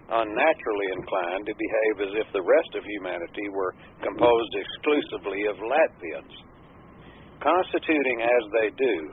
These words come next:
a minority, they were all intimately acquainted with each other and kept themselves rigorously apart. For my own part, I know nothing at all about family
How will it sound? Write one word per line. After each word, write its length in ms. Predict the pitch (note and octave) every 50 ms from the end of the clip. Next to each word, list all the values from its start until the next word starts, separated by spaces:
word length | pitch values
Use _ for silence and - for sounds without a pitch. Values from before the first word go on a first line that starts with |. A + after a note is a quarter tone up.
| - - -
a 20 |
minority, 800 | F#2 G2 G2+ G2+ G2 G2+ A2 C3 D3+ C3+ F2+ D2 - - - - - - - - - - - - - - - - - - -
they 100 | - A#2+
were 220 | B2 A#2+ A#2+ A#2+ A2+
all 340 | A#2 C#3 D#3+ D3+ C3+ A2+ G#2+
intimately 640 | C3+ E3+ F3 - B2+ G#2+ G2 F#2+ G2+ G2+ G2 F#2+
acquainted 500 | F#2+ - G#2+ - A2+ G#2+ G#2 G2+ A2 A#2 G2+ G2+
with 160 | G#2+ G2 G2+
each 180 | G2+ - - B2 G#2+ F2
other 320 | F2 F2 G2 G#2+ B2+ A2 F2
and 240 | F#2 - G#2+ -
kept 240 | - - B2 B2 -
themselves 540 | - A2 F#2 - - - G2+ F2+ G2+ G2 F#2+ F2+ F2
rigorously 640 | D#2+ F#2 G#2 A#2 A2 G#2+ G2 F#2+ - - F#2+ F2+ F2 E2
apart. 440 | - - - B2+ B2 A2 E2 - - - - - - - - - - - - - - - - - - - - - -
For 120 | - C#3 D3
my 180 | C3+ C3+ B2 A#2 A#2 B2+ D#3 F#3
own 80 | F#3 E3 - -
part, 320 | G#2 F2+ - - - - - - - - - - - - - - - - -
I 80 | A2+ C#3 D3+
know 140 | D#3+ D#3 D3+ D3 C#3+
nothing 320 | D3 D3+ - E3 D3 C#3
at 80 | C3+ C3+
all 280 | C3 C3 C3+ B2+ G#2 F#2+ F#2 -
about 240 | F#2 F2+ E2+ E2+ - - - -
family 420 | - A2 G#2+ G#2 G2+ F#2+ E2+ D2+